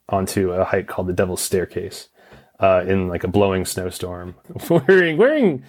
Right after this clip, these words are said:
you know, reasonably strong gear, uh, but definitely not, you know, with the appropriate forms of, you know, shelter and things like that.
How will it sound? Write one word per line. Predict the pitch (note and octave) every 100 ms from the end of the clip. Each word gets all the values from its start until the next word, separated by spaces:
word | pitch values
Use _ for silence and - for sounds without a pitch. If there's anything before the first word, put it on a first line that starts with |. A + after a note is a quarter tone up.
| _ _
you | E3+
know, |
reasonably | B2+ E3 F3 E3+ C3
strong | A#2 C#3 A#2 G#2
gear, | G2+ G2 G2+ _ _ _ -
uh, | A2+ G#2
but | A2
definitely | G#2+ A#2 A#2+
not, | G#2+ G#2 G2 -
you | G2+
know, | F#2+
with | F#2 -
the | G2
appropriate | F#2 - G#2 - F#2+ F#2 F2 _ _
forms | - G#2 F#2 F2+ F2+
of, | F2+ F#2 - _ _ _ -
you | A2
know, | F2
shelter | - G#2 F2+ G2+
and | F#2
things | F#2 F2
like | F2 E2+
that. | F#2 G#2+ F3